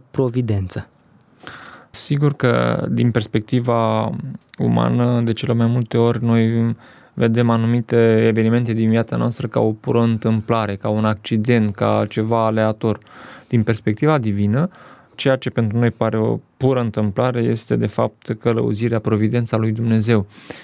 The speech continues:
Speaker 2: Dumnezeu, uh, în, uh, atot știința sa, călăuzește lucrurile și se folosește chiar de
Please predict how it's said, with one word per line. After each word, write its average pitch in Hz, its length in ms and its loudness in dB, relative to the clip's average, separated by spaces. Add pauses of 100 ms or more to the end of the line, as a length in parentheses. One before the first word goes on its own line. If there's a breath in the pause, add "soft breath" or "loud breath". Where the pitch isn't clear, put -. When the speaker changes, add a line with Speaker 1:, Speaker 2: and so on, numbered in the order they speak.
(140 loud breath)
Speaker 2:
Dumnezeu, 117 720 2
uh, 117 380 2 (380 loud breath)
în, 117 320 2
uh, 117 300 2 (760 soft breath)
atot - 320 -2
știința 151 480 -2
sa, 107 360 -2
călăuzește 143 720 0
lucrurile 107 500 0
și - 140 -4
se - 140 -4
folosește 123 600 0
chiar 123 260 -2
de 113 320 2